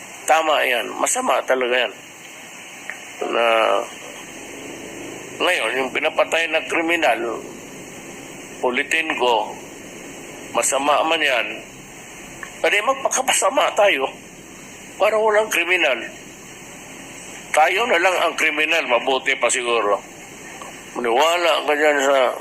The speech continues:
you know, the International Court of Justice. Let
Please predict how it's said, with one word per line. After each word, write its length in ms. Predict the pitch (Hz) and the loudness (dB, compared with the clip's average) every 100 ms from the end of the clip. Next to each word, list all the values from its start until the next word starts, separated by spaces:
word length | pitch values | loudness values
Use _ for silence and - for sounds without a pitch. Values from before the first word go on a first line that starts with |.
| - - - | -8 -8 -6
you 160 | - 196 | -2 2
know, 260 | 202 190 151 - - - | 4 4 2 -4 -12 -8
the 160 | 156 175 | -2 0
International 880 | 170 - 156 156 170 160 151 147 139 | 0 0 0 4 2 4 2 2 2
Court 240 | - 135 - 117 | 2 0 2 -2
of 80 | - | -2
Justice. 720 | 127 117 - 98 95 - - - - - - - - - - - - - - | 0 2 0 0 0 0 -2 -8 -16 -18 -18 -18 -18 -18 -18 -18 -18 -6 -4
Let 160 | 196 | -2